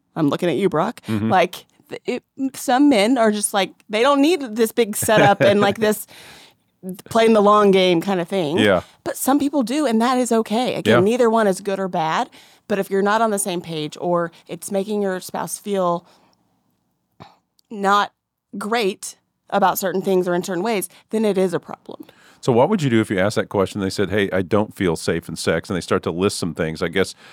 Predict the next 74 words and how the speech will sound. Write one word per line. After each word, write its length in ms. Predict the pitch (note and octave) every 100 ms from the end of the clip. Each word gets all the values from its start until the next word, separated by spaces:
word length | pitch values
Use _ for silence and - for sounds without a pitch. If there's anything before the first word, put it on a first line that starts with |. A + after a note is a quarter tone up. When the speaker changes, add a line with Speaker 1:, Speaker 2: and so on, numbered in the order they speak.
| - -
Speaker 2:
your 300 | G#2 G#2+ G#2+ - -
role 300 | F#2 G2 F#2
at 60 |
that 200 | G2 G2
point, 200 | - F#2
as 80 | E2+
much 220 | F#2+ F#2+
as 120 | F#2 E2
you 80 |
can, 240 | E2 A2+ G2
is 100 | E2
just 160 | E2
to 80 | -
sit 240 | - - F#2+
back 300 | F2+ F2+ F2+
and, 180 | D#2+ -
and 160 | F2 F2
listen 260 | F#2+ -
and 80 | F2
gain 140 | F2 F2+
the 60 |
perspective, 440 | F2 F#2 G2+ F#2 E2+
not 180 | F2+
try 100 | -
to 80 | F#2
defend 340 | D#2+ - G2+ F2+
yourself, 480 | F2+ - F2+ E2+
not 220 | - F#2+ -
try 240 | G2 F2+
to 260 | E2+ F#2 D#2+ _ - -
say, 180 | A#2+
"Well, 160 | F#2+ F2+
here's 220 | G#2+ G#2
the 80 | F#2+
meaning 320 | F#2+ F#2+ F#2
I 100 | F2
had 240 | F#2+ F2+ F2
for 100 | F#2
that," 260 | F2 F2 F2
or, 80 |
"That, 300 | D#2+ F2 E2+
that's 180 | G#2 G2+
not 140 | G#2+ F2
really 200 | F2+ E2+
true," 300 | - G2 E2+
but 80 |
just 160 | D#2 -
really 300 | F#2 F#2+ F2 _ - - _ - G#2 -
in-, 220 | B2+ G#2 -
ingest 400 | - G2 G#2+ A2
that 160 | - G2
information 560 | F#2+ - F2+ F#2+ - F2
and 100 | E2
kinda 160 | F2+
think 240 | E2 G#2 F2+
about 260 | D#2+ D#2+
it 40 | D#2+
and 100 | -
pray 160 | A2+
about 300 | G2+ D#2+ D#2
it 40 | C#2+
and 120 | E2+
come 180 | G#2 F2
back 220 | F2 F2
to 80 | G2
them 160 | F2
and 80 | E2+
have 160 | F#2 E2
further 240 | F#2+ F2+
conversation. 600 | G2+ E2 D#2+ F#2 F2 G2+
Would 100 | F2
that 180 | F2 D#2+
be 100 | G2
a, 120 | F#2